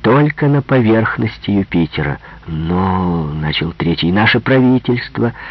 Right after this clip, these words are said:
с радостью примет любых представителей из Ганимеда, если их пожелают прислать наши благородные братья-люди".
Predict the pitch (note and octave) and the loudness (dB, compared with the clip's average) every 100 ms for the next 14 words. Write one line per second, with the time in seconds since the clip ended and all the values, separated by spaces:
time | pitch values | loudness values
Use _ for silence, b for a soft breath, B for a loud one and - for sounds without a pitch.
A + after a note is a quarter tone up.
0 | B B - G#2+ C#3 D3 D3 - C#3+ A2 | B B -2 2 4 2 0 -2 -2 2
1 | C#3 C#3+ D3 A2+ C3+ A2 C3 D3 - C3 | 2 2 2 2 2 4 4 2 0 -2
2 | C3+ - C#3 B2 B2 B2+ B2+ A#2+ A#2+ G#2 | -2 -2 2 4 4 2 2 2 0 2
3 | A2+ A2+ G2+ A2 A#2+ A2+ G#2+ B B B | 2 4 4 4 2 0 -4 B B B
4 | B B B E2 G#2+ - A2 A#2+ - B2 | B B B 0 0 2 2 2 2 2
5 | A#2+ B2 B2 - A#2+ - G2 B2 B2+ - | 4 4 2 2 -2 0 2 2 0 -8
6 | B B E2 A2+ - A#2 A2 A2+ A2 C#3 | B B 0 2 2 0 2 2 4 2
7 | C3+ C3 C3 A#2 F#2+ G#2 - G2 F#2+ - | 2 0 -2 2 2 2 -2 -8 -8 -8
8 | - E2 D#2 C#2+ - | -2 0 2 0 -4